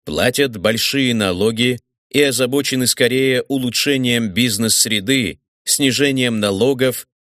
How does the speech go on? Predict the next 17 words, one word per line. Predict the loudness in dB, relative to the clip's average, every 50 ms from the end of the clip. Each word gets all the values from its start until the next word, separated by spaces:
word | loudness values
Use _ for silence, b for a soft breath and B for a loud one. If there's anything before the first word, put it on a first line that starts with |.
| _ _ _
и | 0 2
расовыми | 2 2 2 0 0 -2 -2 -2 -2 -2 -2 -2 -2
предрассудками | -2 -4 -2 0 0 0 0 0 -2 -4 -4 -2 0 0 0 2 2 0 0 -2 -4 _ _ _ _ _
при | -2 0 0 0 0
зачислении | 0 -2 -4 -4 -2 -2 0 0 2 2 2 2 0 0 0 0
в | -2 -2
университеты, | -2 -2 0 0 0 -2 -2 -2 -4 -2 0 0 0 0 0 0 0 0 -2 -4 _ _ _ _
чем | -4 -2 -2 -2 0
позитивной | 0 0 0 0 0 -2 -2 0 -2 0 0 0 0 0
дискриминацией. | 0 -2 -4 -4 -4 -4 -4 -4 -4 -4 -4 -4 -2 -4 -2 -2 -4 -6 -6 -10 -12 _ _ _ _ _ _ _ _ _ _ _
Тем | -4 -2 0 0 2 2
не | 0 0
менее, | 0 0 0 0 0 0 0 0 0 0
выходцы | 0 0 -2 -2 0 0 0 0 0 0 0 0
из | 0 0
стран | -2 0 0 0 0 0 -2 -4
Азии | -2 -2 0 -2 -2 -4 -6 -6 -6 -8 -8 -10